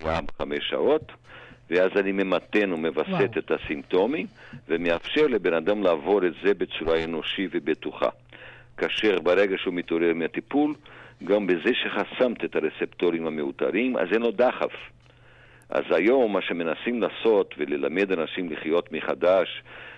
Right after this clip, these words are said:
Speaker 1: וכל הטיפולים הקיימים, אה, לאחר הגמילה ב-, של שנת, שנה, שנתיים, שלוש שנים, אה, אן איי, שמנסים לתת ל-, לבני אדם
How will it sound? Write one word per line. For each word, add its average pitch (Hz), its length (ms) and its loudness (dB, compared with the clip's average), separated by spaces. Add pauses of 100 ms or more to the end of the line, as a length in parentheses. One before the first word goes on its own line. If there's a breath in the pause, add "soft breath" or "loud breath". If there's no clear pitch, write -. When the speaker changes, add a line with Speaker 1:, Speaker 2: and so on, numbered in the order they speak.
(160 loud breath)
Speaker 1:
וכל 73 840 2
הטיפולים 87 500 -2
הקיימים, 78 720 -2
אה, 62 220 -4
לאחר 73 400 2
הגמילה 78 580 0
ב-, 67 140 -6 (420)
של - 80 -8 (120)
שנת, 71 200 -6 (160)
שנה, 85 340 0
שנתיים, 85 580 -2
שלוש 82 400 0
שנים, 80 320 -2 (540 loud breath)
אה, 67 40 -4 (840)
אן 80 140 -2
איי, 90 320 2 (340 loud breath)
שמנסים 80 720 -4
לתת 107 400 2
ל-, 85 300 2
לבני 78 280 0
אדם 85 260 0